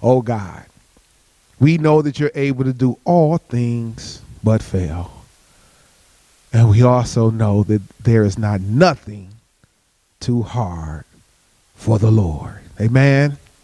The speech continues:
Amen. Amen. Well, I won't be before you guys too long. Uh-oh. You know, you gotta watch out. <laughs> When, when preachers say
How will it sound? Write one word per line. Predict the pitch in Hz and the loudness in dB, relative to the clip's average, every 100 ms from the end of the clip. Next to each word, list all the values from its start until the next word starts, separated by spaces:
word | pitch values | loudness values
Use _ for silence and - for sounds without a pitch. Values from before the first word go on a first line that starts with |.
| - - _ _ _ - | -20 -20 _ _ _ -4
Amen. | 104 113 110 104 107 110 104 101 | 2 4 4 2 2 2 2 0
Amen. | 98 104 98 101 98 95 95 98 | 2 0 2 2 2 2 0 2
Well, | 101 101 107 - - - - - - - - | 2 2 -2 -10 -20 -20 -20 -20 -20 -20 -2
I | 104 | 2
won't | 110 110 101 | 2 2 2
be | 120 | 0
before | 120 107 - 117 | 2 -2 0 0
you | 110 | 0
guys | 107 110 104 95 | -2 -2 -2 -4
too | - 110 | 0 2
long. | 117 113 104 113 - - | 2 0 -2 -6 -12 -6
Uh-oh. | 123 127 113 110 104 - - | -4 0 0 0 -2 -8 -8
You | 131 | -2
know, | 113 | 2
you | 120 | 4
gotta | 127 127 | 4 4
watch | 147 - 190 | 2 2 -2
out. | 156 - | -2 -4
<laughs> | 196 - - - - - - - 330 330 - - | -6 -4 -4 -2 -6 -4 -8 -4 0 0 -2 0
When, | 214 - 220 247 262 - - | 0 2 -2 -4 -14 -8 -4
when | 196 | -4
preachers | 180 - 214 170 190 - | -2 -2 -2 -2 -4 0
say | 165 | -2